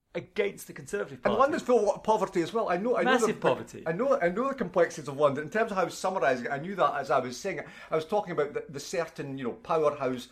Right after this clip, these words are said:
Speaker 1: The city
Speaker 2: global
Speaker 1: of, the
Speaker 2: elite.
Speaker 1: city of London, you know, isn't, isn't the London I know. Lon-,
Speaker 2: No, no.
Speaker 1: the London I know is a network of in-, interconnecting
Speaker 2: It's not, it's not,
Speaker 1: villages.
Speaker 2: it's not the London I know
Speaker 1: Yeah.
Speaker 2: either, you know.
Speaker 1: <laughs> Anyway, we're Park London 'cause we're talking, we're talking about Scotland. But what, you know, what I'm interested in is,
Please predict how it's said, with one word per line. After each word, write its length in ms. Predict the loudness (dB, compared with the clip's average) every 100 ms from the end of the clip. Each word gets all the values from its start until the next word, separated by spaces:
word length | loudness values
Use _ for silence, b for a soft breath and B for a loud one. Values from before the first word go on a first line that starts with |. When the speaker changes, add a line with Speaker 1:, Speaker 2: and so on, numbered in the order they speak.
| -12
Speaker 1:
The 60 | -8
city 140 | 0
Speaker 2:
global 80 | 0
Speaker 1:
of, 60 | 2
the 180 | 2
Speaker 2:
elite. 160 | 2 0
Speaker 1:
city 240 | 0 4
of 100 | 4
London, 400 | 6 2 2 -4
you 140 | -4 -4
know, 80 | 0
isn't, 360 | -2 -2 -10 -6
isn't 300 | -6 -6 -6
the 80 | -2
London 340 | -2 -2 -2
I 140 | -2
know. 140 | -2 -2
Lon-, 200 | 0 0
Speaker 2:
No, 60 |
no. 80 | -2
Speaker 1:
the 80 | 0
London 280 | 0 0 0
I 120 | -2
know 160 | 0 -2
is 100 | -4
a 80 |
network 460 | -6 -6 -4 -4 -4
of 100 | -10
in-, 200 | -10 -12
interconnecting 760 | -14 -14 -14 -10 -10 -10 -10 -4
Speaker 2:
It's 120 | -2
not, 0 |
it's 0 |
not, 120 | -2
Speaker 1:
villages. 320 | -2 -6 -6 -4
Speaker 2:
it's 80 |
not 100 | -2
the 60 | 0
London 200 | 4 6
I 100 | 4
know 160 | 2 2
Speaker 1:
Yeah. 100 | 8
Speaker 2:
either, 260 | 8 8 4
you 180 | 2 6
know. 360 | 6 6 2 0
Speaker 1:
<laughs> 100 | 2
Anyway, 220 | 6 6 4
we're 120 | 4
Park 360 | 6 6 6
London 360 | 4 4 6 0
'cause 120 | 2
we're 60 | 0
talking, 360 | 0 -2 -4 B B B
we're 100 | 0
talking 360 | 2 2 0 0
about 340 | 2 2 2 B B B
Scotland. 640 | -12 -10 0 0 0 -2
But 120 | 2
what, 140 | 6 6
you 80 | 6
know, 80 |
what 160 | 6 6
I'm 160 | 6 2
interested 420 | -2 -6 -8 -8
in 120 | -8
is, 300 | -8 -10 -12